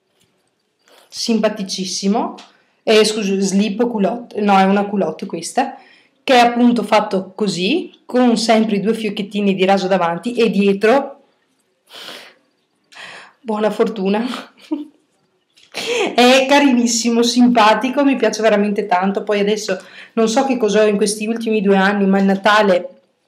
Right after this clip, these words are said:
lo sto sentendo tantissimo. E niente, ripeto, questo sette euro e cinquanta di questo completo bellissimo. Poi chiederò a mia sorella <laughs> se mi presterà per fare <laughs> un video aggiornamento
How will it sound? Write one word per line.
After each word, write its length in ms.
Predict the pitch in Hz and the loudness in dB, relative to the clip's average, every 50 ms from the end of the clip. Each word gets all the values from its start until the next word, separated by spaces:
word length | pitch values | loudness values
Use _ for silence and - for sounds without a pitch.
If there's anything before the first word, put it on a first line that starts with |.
| - - _ _ | -20 -20 _ _
lo 140 | - 196 208 | -4 -2 -2
sto 200 | 202 - - 220 | -2 -2 -4 -4
sentendo 680 | 202 - - 180 180 180 - 208 196 185 160 156 - - | -4 -4 -4 -6 -6 -2 0 0 0 0 -2 -4 -6 -8
tantissimo. 880 | - - 370 392 359 - 185 165 - - - 196 202 240 269 233 - - _ _ _ _ _ _ _ _ _ _ _ _ _ _ _ _ _ _ | -8 -6 -6 -6 -6 -8 -10 -12 -12 -10 -6 -4 -2 -2 -4 -6 -12 -18 _ _ _ _ _ _ _ _ _ _ _ _ _ _ _ _ _ _
E 720 | - 294 285 285 277 269 254 247 240 233 233 - - - 277 | -2 0 2 4 4 4 4 4 4 4 2 2 -2 0 2
niente, 300 | 330 311 247 247 247 277 | 2 4 4 4 4 2
ripeto, 400 | - 240 - 214 202 208 349 339 | 2 2 0 0 0 0 0 0
questo 480 | - 240 220 226 226 311 294 - - - | 2 0 0 2 0 0 0 -2 -4 -10
sette 420 | - - - 302 277 269 277 302 | -8 -2 0 2 2 2 2 2
euro 220 | 240 196 190 196 214 | 4 4 4 2 2
e 40 | 202 | 0
cinquanta 840 | - 240 214 202 196 190 170 165 170 175 - 262 330 403 392 - - | 0 -4 -4 -2 -2 -2 -2 -2 -4 -2 2 2 2 2 0 -4 -8
di 140 | 214 202 202 | -8 -8 -6
questo 260 | 214 214 - - 196 | -6 -8 -6 -6 -6
completo 440 | - 202 196 190 185 180 185 - 185 | -4 -2 -2 0 0 -2 -4 -4 -8
bellissimo. 840 | 165 175 180 165 160 - - - 220 233 285 339 - - - - _ _ _ _ _ _ _ _ _ _ _ - - - - - - - - _ _ _ _ | -8 -8 -10 -10 -10 -10 -8 -6 -4 -2 -2 -4 -4 -8 -14 -20 _ _ _ _ _ _ _ _ _ _ _ -20 -20 -20 -20 -20 -20 -20 -20 _ _ _ _
Poi 180 | - 254 247 247 | 2 4 4 4
chiederò 380 | 247 269 240 190 220 214 214 208 | 4 2 2 4 4 6 6 6
a 280 | 208 208 202 202 208 208 | 6 6 6 6 6 4
mia 160 | 214 214 220 | 4 2 2
sorella 500 | 214 - 247 220 214 202 208 208 220 247 - - - - - - _ _ _ | 2 2 2 4 4 4 4 2 2 0 -2 -4 -6 -14 -18 -20 _ _ _
<laughs> 440 | _ _ _ - - 427 403 359 269 | _ _ _ -16 -12 -12 -12 -12 -12
se 340 | - - - - 240 247 240 | -8 -4 0 2 4 4 4
mi 200 | 233 233 233 226 | 4 4 4 4
presterà 480 | - 240 233 240 - - 226 214 220 220 | 2 2 0 0 0 0 2 4 4 4
per 140 | 220 247 233 | 2 -2 -8
fare 540 | - - - - 240 247 226 220 220 196 | -8 -8 -8 -2 0 2 2 2 0 0
<laughs> 640 | 226 233 220 - 233 349 359 - - 571 480 359 - | -2 -4 -4 -2 -4 -6 -6 -4 -2 -2 -2 -2 0
un 120 | - 226 220 | 2 2 2
video 220 | 233 214 254 247 | 4 4 4 2
aggiornamento 840 | - - 247 240 233 226 208 208 214 226 214 190 190 - 226 208 208 | 4 4 4 4 4 4 4 4 4 4 4 2 0 0 -2 -2 -2